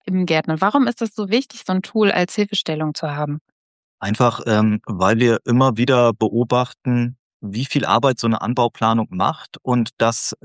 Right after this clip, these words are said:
Speaker 2: Jahre dauert, bis man das so verinnerlicht hat, dass das wirklich wirtschaftlich ist. Und das ist wirklich eine Stellschraube, eine vernünftige Anbauplanung mit einem vernünftigen, äh,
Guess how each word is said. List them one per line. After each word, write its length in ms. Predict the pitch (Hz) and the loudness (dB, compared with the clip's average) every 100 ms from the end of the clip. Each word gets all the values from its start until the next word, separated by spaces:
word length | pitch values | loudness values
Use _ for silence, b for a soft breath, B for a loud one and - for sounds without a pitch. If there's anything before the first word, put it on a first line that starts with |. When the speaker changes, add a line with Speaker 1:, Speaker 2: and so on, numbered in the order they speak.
| - | -14
Speaker 2:
Jahre 460 | 101 95 92 147 123 | -8 -2 0 2 0
dauert, 600 | 107 98 101 87 - - | 2 2 2 0 -4 -12
bis 180 | - 104 | -6 -2
man 160 | 123 113 | 0 0
das 200 | 110 - | 0 -2
so 120 | 117 | -4
verinnerlicht 640 | - 113 107 127 117 - | 0 -2 0 0 0 -2
hat, 160 | 117 - | -4 -2
dass 120 | 113 | -2
das 180 | 113 - | -2 -4
wirklich 280 | 120 113 - | -4 -4 -2
wirtschaftlich 520 | 127 - 110 - 92 | -2 0 -2 -2 -6
ist. 160 | 87 92 | -6 -6
Und 120 | 90 | -4
das 140 | 101 | -4
ist 140 | 110 113 | -4 -4
wirklich 260 | 113 139 | -2 0
eine 100 | 127 | 0
Stellschraube, 840 | 110 - 104 139 - 127 135 139 131 B B B B | -2 0 0 0 0 2 2 2 -2 B B B B
eine 80 | 107 | -4
vernünftige 540 | 120 120 151 - 120 | 0 2 0 0 0
Anbauplanung 800 | 98 131 147 - 147 135 139 139 131 | 0 2 2 2 0 0 2 -2 -4
mit 160 | 113 | -6
einem 140 | 113 107 | -6 -4
vernünftigen, 800 | 104 113 151 - 127 120 117 | -2 -2 -2 -4 -2 0 -2
äh, 160 | - 98 | -2 -6